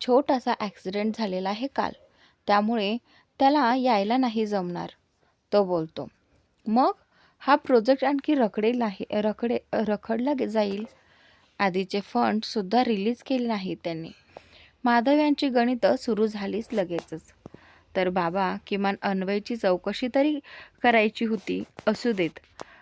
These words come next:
काम नाही थांबणार तुमचं, कारण त्याच्याऐवजी मिताली येते," तो शांतपणे ब्रेकफास्ट करत म्हणाला. तर आता इथे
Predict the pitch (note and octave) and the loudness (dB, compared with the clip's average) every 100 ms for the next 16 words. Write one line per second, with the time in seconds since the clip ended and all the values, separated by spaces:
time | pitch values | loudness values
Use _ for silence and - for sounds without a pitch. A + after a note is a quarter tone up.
0 | - - B3+ A#3+ C4+ C#4+ C4+ A3 A#3+ - | -20 0 2 4 4 4 2 -2 -4 -6
1 | A3+ G3 F#3+ G#3+ - G3 E3+ - - _ | -6 -4 -4 -4 -4 -6 -6 -10 -12 _
2 | _ _ - F#3 F3+ F3 G#3 F#3+ F3 G3+ | _ _ -2 0 2 0 0 -4 -4 -8
3 | - F3 F3+ G3 F#3 F#3 - G3+ F3+ F3 | -4 -4 -2 -2 0 -2 -2 -4 -2 -2
4 | F3 G3+ F3 - - _ - - _ _ | -2 0 -2 -4 -12 _ -20 -20 _ _
5 | F#3+ - F#3+ E3+ E3 F#3 A3 G3 F#3 - | -4 0 0 -2 -4 -4 -2 -2 -4 -6
6 | - - - A3 B3 B3 - C#4+ D4 - | -20 -20 -2 2 2 2 2 2 2 -2
7 | - G3+ G3+ - G3+ F3 D#3 - - _ | 0 2 2 -2 -6 -4 -4 -8 -14 _
8 | _ _ _ _ _ _ _ C4+ A#3 C4+ | _ _ _ _ _ _ _ 6 6 2
9 | _ _ _ _ _ - A3+ B3 B3+ C#4+ | _ _ _ _ _ -2 0 0 -2 -2